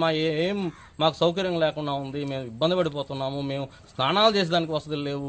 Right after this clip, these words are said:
మంచినీళ్ళు రావటం లేదు, మరీ ఘోరంగా తయారైపోయింది, లైట్లు లేవు, పాములు వీటితో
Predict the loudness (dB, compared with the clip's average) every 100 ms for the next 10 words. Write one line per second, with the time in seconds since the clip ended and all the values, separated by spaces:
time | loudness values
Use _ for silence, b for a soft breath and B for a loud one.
0 | -4 -4 0 2 2 4 2 2 -2 -4
1 | -6 -8 B B -4 -2 2 0 0 4
2 | 6 6 4 4 4 4 2 -2 -4 -4
3 | -4 -6 B B 4 4 4 0 0 2
4 | 2 2 -2 -4 -6 2 4 4 4 2
5 | 4 2 0 -2 -4